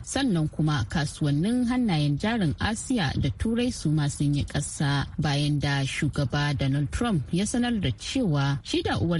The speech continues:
gidansa sun kamu da covid nineteen. Wani alkali a Burtaniya zai gabatar da matsaya a ranar hudu ga watan Janairu kan ko za a miƙa wanda ya ƙirƙiro shafin Wikileaks, Julian Assange, ga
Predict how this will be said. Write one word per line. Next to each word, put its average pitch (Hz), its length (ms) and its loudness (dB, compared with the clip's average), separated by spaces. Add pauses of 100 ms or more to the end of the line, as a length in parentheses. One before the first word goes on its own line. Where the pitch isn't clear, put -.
gidansa 185 600 0 (100)
sun 302 240 0
kamu 170 520 0
da 143 140 0
covid 147 380 -2
nineteen. 143 680 0 (400)
Wani 294 220 0
alkali 294 680 0
a - 120 -2
Burtaniya 202 720 0
zai 285 160 0
gabatar 151 500 0
da 139 80 0
matsaya 214 680 0
a - 60 -2
ranar 147 400 0
hudu - 400 -2
ga 151 120 0
watan 147 360 0
Janairu 180 540 0 (100)
kan 135 220 0
ko 233 220 -2
za 226 280 0
a 147 60 0
miƙa 165 500 -2
wanda 196 360 0
ya 147 100 2
ƙirƙiro 156 520 -2
shafin 147 600 0
Wikileaks, 214 720 0 (140)
Julian 226 580 0
Assange, 147 640 0
ga 139 100 0